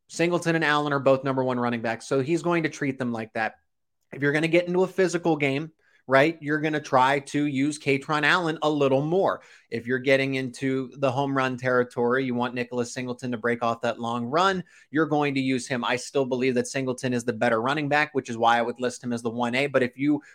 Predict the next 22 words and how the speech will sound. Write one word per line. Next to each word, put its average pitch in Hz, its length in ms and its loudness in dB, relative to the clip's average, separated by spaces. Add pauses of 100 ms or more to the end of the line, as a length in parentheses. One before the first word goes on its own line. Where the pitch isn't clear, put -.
if 131 100 -8
we're 170 140 0
talking 170 340 0
about 151 300 4
a 123 160 -2 (100)
Penn 170 160 0
State 175 340 0
Nittany 165 300 -2
Lion 143 380 0 (560)
printed 190 280 4
out 185 240 4
depth 165 240 6
chart 110 300 2
written 147 300 0
by 131 160 4
James 143 380 0
Franklin 170 380 0
himself, 143 600 0
it's 127 180 -8
going 160 400 2
to 190 220 -6
say 160 520 0